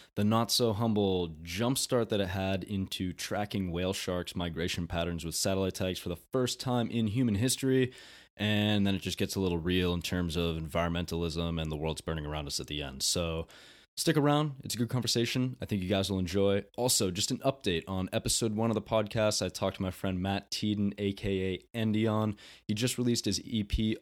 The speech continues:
on Spotify, Apple Music, and probably some other stuff. Go check it out. It's called Long Time Coming, so you can search up Long Time Coming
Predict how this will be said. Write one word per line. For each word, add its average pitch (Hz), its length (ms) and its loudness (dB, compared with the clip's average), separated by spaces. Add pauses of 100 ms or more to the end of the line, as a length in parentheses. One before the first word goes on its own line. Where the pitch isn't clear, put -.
on 92 540 -4 (180)
Spotify, 110 760 0
Apple 107 260 0
Music, 101 580 0
and 87 480 -4
probably 135 240 0
some 123 180 0
other 120 140 2
stuff. 120 340 0 (380)
Go 135 120 6
check 135 280 0
it 123 40 4
out. 123 180 4
It's 107 120 -6
called 107 160 2
Long 101 320 2
Time 98 280 -2
Coming, 98 360 0
so 98 140 -2
you 85 40 -6
can 95 100 -6
search 98 300 -2
up 92 140 -2
Long 104 400 2
Time 104 440 0
Coming 98 500 -2